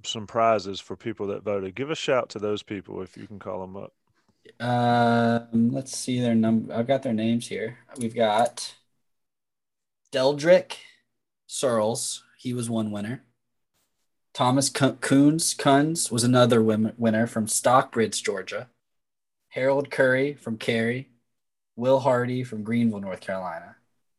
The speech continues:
Speaker 2: And then there's one more who I haven't been able to track down yet. But we got, we had five winners. We will do this exact same thing at the end of the season. So keep, so watch your Carolina football,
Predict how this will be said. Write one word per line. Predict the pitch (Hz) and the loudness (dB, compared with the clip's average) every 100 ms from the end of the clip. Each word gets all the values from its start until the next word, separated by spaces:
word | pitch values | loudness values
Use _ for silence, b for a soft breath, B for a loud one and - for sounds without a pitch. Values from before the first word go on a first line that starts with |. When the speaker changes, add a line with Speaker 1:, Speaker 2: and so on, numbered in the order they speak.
| _ | _
Speaker 2:
And | 113 | -4
then | 113 110 | 0 2
there's | 104 | 0
one | 113 127 135 | 0 2 2
more | 127 123 123 | 2 2 0
who | 117 | 0
I | 104 | 0
haven't | 117 113 110 | 0 0 0
been | 110 | -2
able | 107 104 | -6 -8
to | 101 | -8
track | - 95 - | -4 -4 -4
down | 95 90 87 | -8 -10 -12
yet. | - _ _ | -20 _ _
But | 117 | -4
we | 113 | 0
got, | 117 110 - | 0 -2 -4
we | 117 | -4
had | 110 | 0
five | 131 135 143 | 4 6 4
winners. | 143 147 147 - - _ b b b - | 2 2 0 -8 -14 _ b b b -8
We | 123 | -2
will | 123 120 | 0 0
do | 113 131 131 | 2 4 4
this | 120 - | 2 0
exact | 110 127 127 | 2 2 2
same | - 135 | 2 0
thing | 127 135 | 2 2
at | 117 | 2
the | 104 - | -2 -4
end | 135 147 | 0 0
of | 139 | 2
the | 135 | 2
season. | - 135 135 135 - _ _ _ _ _ _ _ | 4 2 2 -4 -8 _ _ _ _ _ _ _
So | - 104 | -14 -12
keep, | - - 110 98 | -10 -6 -4 -2
so | - | -2
watch | 113 117 123 | 4 4 4
your | 135 123 | 0 0
Carolina | 135 131 131 | 0 2 2
football, | 127 135 127 131 131 127 | 2 2 4 4 2 -2